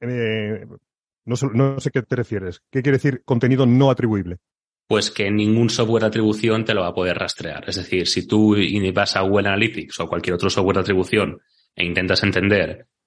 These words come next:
Speaker 2: eh, cuál ha sido la journey de tu comprador para llegar a tomar una decisión de compra, no vas a poder rastrearlo. ¿Por qué? Porque no es el negocio de las plataformas donde han consumido esos contenidos. No es el negocio de Spotify, no es el negocio de Apple Podcast, no es el negocio de YouTube, no es el negocio de,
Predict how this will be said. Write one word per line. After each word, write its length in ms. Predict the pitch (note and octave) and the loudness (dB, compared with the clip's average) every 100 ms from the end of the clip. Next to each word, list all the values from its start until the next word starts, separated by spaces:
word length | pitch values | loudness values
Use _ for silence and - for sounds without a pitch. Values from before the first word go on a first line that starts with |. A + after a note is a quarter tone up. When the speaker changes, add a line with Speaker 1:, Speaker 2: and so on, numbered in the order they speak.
| - | -6
Speaker 2:
eh, 240 | G#2 F2 E2+ | -2 0 0
cuál 160 | F#2 | 0
ha 40 | F2+ | 2
sido 240 | - F#2 | 2 4
la 120 | F2+ | 4
journey 460 | E2+ G#2 F#2+ D2 - | 4 2 2 -2 -4
de 220 | F#2+ F2+ | -2 0
tu 260 | E2+ F2 E2 | 2 2 0
comprador 640 | F2+ D#2+ E2+ F2+ G#2 F2 - | -2 -4 0 2 2 0 -4
para 160 | E2 | -4
llegar 240 | D2+ D#2 F2 | -4 -4 -2
a 40 | |
tomar 200 | F2 F2+ | 0 0
una 100 | F#2 | 0
decisión 300 | F2+ G2 F2+ | 0 0 -2
de 80 | F#2+ | 0
compra, 400 | A2+ G#2+ A2 A#2+ | 0 2 0 0
no 160 | F#2+ D#2+ | 0 -2
vas 160 | E2 | -2
a 40 | - | -2
poder 220 | D#2 D#2+ | -4 -4
rastrearlo. 600 | E2 - D#2 D2 - - _ - - _ | -6 -4 -6 -6 -10 -14 _ -20 -20 _
¿Por 180 | - A2 | -2 0
qué? 160 | - A2 | 2 2
Porque 260 | - - G2 | 0 -2 0
no 180 | G2 | 2
es 120 | G2+ G#2+ | 2 2
el 100 | G2+ | 2
negocio 380 | G2 G2+ - | 2 2 2
de 60 | G#2+ | 2
las 120 | G2+ | 2
plataformas 560 | - E2+ - F2+ F#2+ G2 | -4 -6 -2 0 0 0
donde 340 | F2 E2 D2+ - | 0 -2 -4 -4
han 180 | F2+ | -4
consumido 420 | F2 F#2 - F2 D#2+ | -2 -2 0 0 0
esos 120 | - | -2
contenidos. 640 | E2 D2+ D2 C2+ - - _ _ _ - | -6 -4 -6 -6 -10 -12 _ _ _ -4
No 100 | F#2+ | -2
es 80 | |
el 80 | F#2+ | 0
negocio 360 | F2+ F2 - E2+ | 0 0 0 0
de 40 | |
Spotify, 760 | D2+ - A#2 A2+ - A2 A#2 A#2 | 0 0 -2 0 0 0 0 -2
no 100 | E2 | -6
es 80 | E2 | -6
el 80 | E2 | -4
negocio 320 | D#2 D2+ D2+ | -4 -2 -2
de 60 | |
Apple 220 | D2+ E2 D#2+ | -2 -4 -2
Podcast, 480 | A2+ - A2+ G#2+ G2+ | -4 -4 -4 -4 -4
no 80 | |
es 100 | D#2 | -4
el 80 | D#2 | -4
negocio 340 | D#2 D2+ - D#2 | -6 -6 -4 -4
de 80 | |
YouTube, 440 | D#2 E2 A#2+ A#2+ A2+ | -2 0 4 4 2
no 120 | D#2+ | 0
es 120 | D2+ | -2
el 80 | E2+ | -4
negocio 460 | D2+ E2 - E2 D2+ | -6 -6 -4 -4 -2
de, 340 | E2 D#2+ | 0 -2